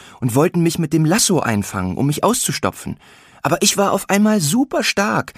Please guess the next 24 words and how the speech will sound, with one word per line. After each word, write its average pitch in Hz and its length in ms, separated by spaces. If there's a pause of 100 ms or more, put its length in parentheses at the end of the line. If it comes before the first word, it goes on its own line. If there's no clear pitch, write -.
(220)
konnte 170 260
fliegen 226 560
und 156 160
kurfte 214 400
um - 80
die 160 120
Berggipfel 202 580
herum, 208 340 (260)
um 180 120
sie 160 120
von 175 200
oben 196 280
anzugreifen. 104 680 (800)
Meine 90 240
Mutter 92 300
gähnte, 87 440 (420)
so 104 100
dass 123 180
ich - 140
ihre 117 180
gelblich-weißen 117 960
Fangzähne 92 640
bewundern 82 400
konnte. - 340